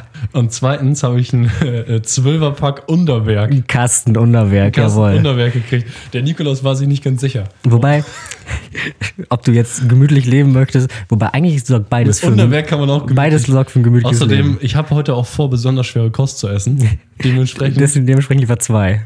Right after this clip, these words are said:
Speaker 1: Ja, dementsprechend lieber
Speaker 2: Vor und
Speaker 1: und
Speaker 2: nach dem Essen.
Speaker 1: Essen Unterberg, täglich Unterberg. Zur Gesundheit.
Speaker 2: Wobei man sagen musste, am, also am besten hätten sie dir eigentlich, oh, jetzt muss ich Mathe machen,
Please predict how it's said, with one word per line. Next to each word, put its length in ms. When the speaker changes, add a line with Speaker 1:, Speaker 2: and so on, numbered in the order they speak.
Speaker 1:
Ja, 200
dementsprechend 560
lieber 320
Speaker 2:
Vor 420
und 120
Speaker 1:
und 80
Speaker 2:
nach 220
dem 200
Essen. 240
Speaker 1:
Essen 120
Unterberg, 320
täglich 480
Unterberg. 380
Zur 120
Gesundheit. 320
Speaker 2:
Wobei 160
man 160
sagen 180
musste, 240
am, 280
also 200
am 140
besten 260
hätten 220
sie 120
dir 140
eigentlich, 440
oh, 140
jetzt 160
muss 100
ich 60
Mathe 220
machen, 340